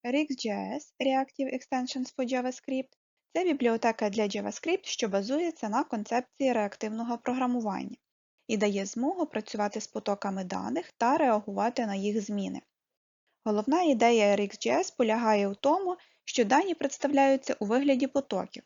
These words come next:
тобто генеруються не відразу, а з плином часу. Це дозволяє створювати програми, які відреагують на зміни даних в реальному часі та забезпечить більш ефективну обробку. Основні поняття в R X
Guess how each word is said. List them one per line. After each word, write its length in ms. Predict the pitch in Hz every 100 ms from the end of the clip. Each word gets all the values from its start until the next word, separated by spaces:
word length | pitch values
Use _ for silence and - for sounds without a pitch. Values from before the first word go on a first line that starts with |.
| _ _ _ -
тобто 300 | 202 - 208
генеруються 680 | 214 208 208 196 190 -
не 180 | 196 196
відразу, 500 | 190 190 285 339 294 -
а 140 | 240
з 100 | 294
плином 440 | - 196 220 220 214
часу. 460 | - 185 - - _ _ _ - _ -
Це 120 | 320
дозволяє 640 | 381 294 254 247 233 220
створювати 560 | 226 - 214 214 196 208
програми, 680 | - 202 196 - 196 208 320
які 420 | 262 233 - 294
відреагують 800 | 269 214 214 208 233 233 208 196
на 140 | 196
зміни 380 | 196 190 185 185
даних 420 | 185 196 277 -
в 20 |
реальному 460 | 220 190 214 247 247
часі 520 | 254 190 185 - 339 403 _ _ _
та 180 | - 381
забезпечить 680 | 277 214 - 240 285 302 196
більш 300 | 196 269 -
ефективну 560 | 220 - - 208 208 214
обробку. 580 | 208 190 185 185 - 240 _ _ _ _ _ _ _ _ _ _ _ _ _ _ _ _ _ _ _ _
Основні 420 | 247 247 254 359
поняття 480 | - 254 262 254 226
в 40 |
R 140 | 226
X 120 | 220